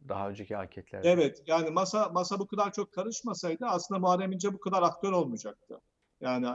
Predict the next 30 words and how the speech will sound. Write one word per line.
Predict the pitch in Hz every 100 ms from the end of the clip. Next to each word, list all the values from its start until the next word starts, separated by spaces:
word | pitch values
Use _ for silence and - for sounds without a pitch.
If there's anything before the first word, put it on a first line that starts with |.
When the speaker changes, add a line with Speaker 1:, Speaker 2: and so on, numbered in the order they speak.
| - _ _ _ -
Speaker 2:
onun | 151
için | 190 202 190
de | 180
C | 180 185
H | 180
P'liler | 180 190 214
Muharrem | 180 175 180 185
İnce'yi | 180 185
çok | - 180
ciddiye | - - 190 190
almamışlardı | 185 147 117 - 110 107 110
aslında. | 107 - 120 196 - _ _ _ _ -
Özellikle | 143 190 190 185
masadan | 175 170 180 180
uzak | 156 170 165
tutmuşlardı. | 147 127 120 147 143 196
Çünkü | - 175 175
şunu | 170 180 180 180 180
çok | - 175 - -
iyi | 165
farkındalar. | 165 151 143 170 170 220 254 - _ _ 127
Masaya | 160 208 240 240
alınmış | 196 185 180 175 165
bir | 175
Muharrem | 165 165 175 175
İnce | 190 202 196
de |
yüksek | 147 - 127 -
oy | 113
alabilir. | 104 104 - -